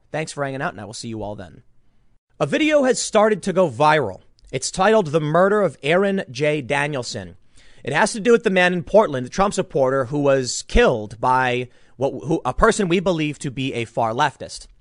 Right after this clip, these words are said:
It is important to stress right now there is still a lot we don't understand. While there is a man under investigation, he has not, not been proven guilty. And it's hard to know for sure if the guy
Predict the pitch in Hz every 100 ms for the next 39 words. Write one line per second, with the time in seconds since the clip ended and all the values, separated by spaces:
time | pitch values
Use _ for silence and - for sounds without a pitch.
0 | _ _ _ _ _ 160 170 185 - 226
1 | 247 226 214 233 - 233 220 139 - 151
2 | 190 196 180 143 147 147 - - 196 220
3 | - 190 156 156 - 151 135 131 120 120
4 | 117 - 175 127 101 131 135 151 - 170
5 | 170 160 147 143 143 123 139 135 120 113
6 | 113 135 160 196 208 170 160 156 147 -
7 | 135 143 175 151 185 170 170 143 175 -
8 | 190 180 - _ _ _ - 180 196 -
9 | 208 254 196 233 226 214 202 196 190 -
10 | 226 180 135 139 151 131 156 165 139 127